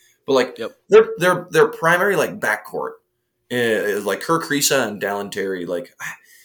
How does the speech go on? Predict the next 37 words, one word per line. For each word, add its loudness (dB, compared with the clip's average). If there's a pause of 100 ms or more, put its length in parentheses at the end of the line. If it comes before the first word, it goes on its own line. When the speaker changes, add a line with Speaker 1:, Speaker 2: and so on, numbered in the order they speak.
(520)
Speaker 1:
ah, 0
I -6
just -4
don't 2
think 4
Speaker 2:
They're 4
Speaker 1:
those 6
Speaker 2:
not 6
Speaker 1:
guys 4
Speaker 2:
that -2
Speaker 1:
are 0
that 0
Speaker 2:
great. -4
Speaker 1:
good. -4 (240)
Speaker 2:
No. -12 (420)
Uh, 0
Matherin's -2
definitely -6
their -8
lead -6
guy, -2
and -6
then -10
they, -8
they -6
have -6
sort -12
of -8
a -10
plethora -10
of -16
post -14
guys. -14
You -18
know, -18
you -12
mentioned -16